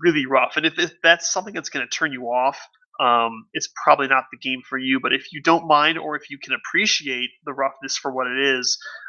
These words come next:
um, I, I think it's a lot of fun. I mean, we, we've, we've been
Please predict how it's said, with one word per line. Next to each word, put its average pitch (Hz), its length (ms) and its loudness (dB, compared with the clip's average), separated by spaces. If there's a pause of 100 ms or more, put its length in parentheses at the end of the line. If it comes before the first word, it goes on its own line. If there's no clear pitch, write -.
(120)
um, 120 260 4 (140)
I, 143 100 2 (220)
I 196 40 2
think 123 260 -12
it's 120 140 -16
a 131 60 -12
lot 127 180 -6
of - 80 -16
fun. 127 260 -2
I 123 80 -10
mean, 123 180 -14
we, 143 160 -10
we've, 147 200 -2 (180)
we've 165 120 -6
been 151 180 0